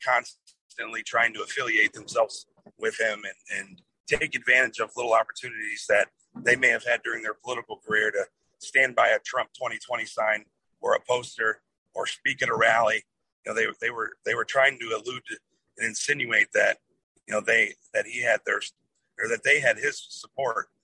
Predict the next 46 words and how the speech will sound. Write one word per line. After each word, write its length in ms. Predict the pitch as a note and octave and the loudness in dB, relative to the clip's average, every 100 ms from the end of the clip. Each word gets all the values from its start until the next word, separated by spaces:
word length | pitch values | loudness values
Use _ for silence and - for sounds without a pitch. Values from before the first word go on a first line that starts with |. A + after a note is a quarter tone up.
| _ _ | _ _
when 180 | - B2 | -4 -2
in 100 | A#2 | 2
reality, 500 | A2+ A#2+ A#2+ G#2+ G#2+ G#2 G2+ _ _ _ | 4 6 6 4 0 -4 -4 _ _ _
you 80 | G2 | -8
know, 80 | G2+ | -6
he, 220 | G#2 G#2+ - - | -6 -10 -18 -8
he 220 | C#3+ D#3 | -2 0
was, 380 | C#3 A#2 - - _ _ - | 0 -2 -6 -16 _ _ -2
he 80 | E3+ | 2
was 140 | F#3 | 2
staying 300 | - F3+ F3 | 4 4 4
neutral 340 | F3 F#3 - | 2 2 -2
for 140 | A#2 B2 | -4 -6
the 80 | G#2+ | -8
most 240 | G#2 A2 | -10 -2
part. 180 | G#2 - _ _ _ _ - | 0 0 _ _ _ _ -2
And, 240 | A2+ A2 | 0 2
uh, 200 | A2 G#2 G2 _ _ _ | 4 4 2 _ _ _
you 100 | A2 | -2
know, 80 | A2+ | 0
at 100 | A2+ | 2
the, 100 | A2+ | 0
at 120 | G#2+ | 0
the 60 | A2 | 0
very 300 | A#2+ A#2+ A2+ A#2 | 2 2 2 -2
end, 120 | G#2+ _ _ _ _ _ _ - | -2 _ _ _ _ _ _ -14
I 40 | |
think 220 | - A#2 | -10 -8
he 120 | - | -6
decided, 520 | A#2 - - A2 G#2+ G#2 _ _ _ - | -8 -4 2 2 2 -8 _ _ _ -6
um, 300 | - F#2 F#2+ F#2 _ _ _ _ _ _ | -2 -2 -4 -10 _ _ _ _ _ _
you 80 | G#2+ | -6
know, 80 | G#2 | -2
that 100 | G#2 | 2
I 140 | G#2+ | 2
was 180 | G#2+ G#2 | 2 -6
the 120 | - G2+ G2 G#2+ | -12 -14 -12 -4
inevitable 400 | A2 G#2+ A2 F#2 | -2 -4 -10 -4
candidate. 500 | A2 A2 A2 G2+ - _ _ _ G2+ | 0 0 0 -6 -12 _ _ _ -4
And 180 | G#2 - | -4 -4
even 220 | D#3 E3 | -4 0
though, 280 | D#3+ D3 C3 _ _ _ - | 4 4 4 _ _ _ -4
you 80 | A2+ | 0
know, 80 | |
fi-, 240 | A2 - C3+ | 2 4 2
some 280 | - - D3+ | 2 -2 -2